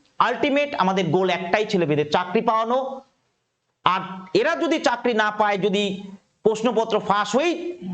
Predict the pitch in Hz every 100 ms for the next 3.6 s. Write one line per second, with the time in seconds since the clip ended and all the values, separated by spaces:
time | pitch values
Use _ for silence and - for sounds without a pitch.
0 | 147 156 208 185 180 165 180 233 180 156
1 | 160 170 160 175 160 147 190 180 185 190
2 | 185 202 320 269 208 190 185 190 170 147
3 | 135 127 107 92 90 90